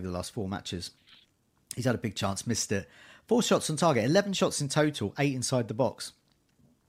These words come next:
And four of those on target. So not bad stats for a guy who's basically an assister.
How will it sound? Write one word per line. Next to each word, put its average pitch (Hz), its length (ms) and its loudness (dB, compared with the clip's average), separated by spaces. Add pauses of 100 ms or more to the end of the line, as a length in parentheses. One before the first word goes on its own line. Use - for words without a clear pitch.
(140)
And 107 120 -6
four 117 240 2
of 104 60 0
those 107 200 0
on 113 100 -4
target. 127 280 -2
So 170 80 -4
not 202 240 -4
bad 190 260 0
stats - 320 -2
for 131 100 -2
a 120 60 0
guy 127 260 0
who's 120 160 0
basically 117 460 -2
an 98 80 -4
assister. 98 480 -2